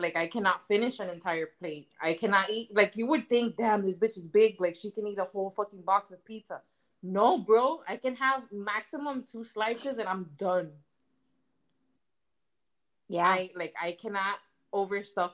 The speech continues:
Speaker 1: Like, I just can't. No me cabe. I have no room for it. And then, of course, you see a girl that weighs, like, a hundred pounds, a hundred twenty pounds, and she's fucking eating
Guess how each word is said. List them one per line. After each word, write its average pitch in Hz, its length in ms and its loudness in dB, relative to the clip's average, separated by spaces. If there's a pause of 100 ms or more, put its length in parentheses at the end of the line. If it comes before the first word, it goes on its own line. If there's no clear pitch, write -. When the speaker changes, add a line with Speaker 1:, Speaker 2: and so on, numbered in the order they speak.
Speaker 1:
Like, 175 180 -6
I 170 160 -6
just 170 240 -14
can't. 208 320 -2 (360)
No 185 300 4
me 190 100 4
cabe. 220 400 6 (300)
I 180 100 -6
have 196 200 -2
no 185 200 0
room 233 260 -4
for 190 160 -6
it. 151 160 -10 (540)
And 208 180 0
then, 208 380 -2 (160)
of 196 160 -4
course, 277 320 -8
you 240 80 -8
see 247 300 -6
a 196 120 0
girl 214 220 2
that 220 160 2
weighs, 226 240 -2
like, 208 160 -6
a 180 40 -2
hundred 214 360 -4
pounds, 226 400 0
a 185 80 4
hundred 202 240 -6
twenty 208 200 -8
pounds, 233 360 -4
and 208 100 -14
she's 214 220 -18
fucking 220 280 -4
eating 226 240 -10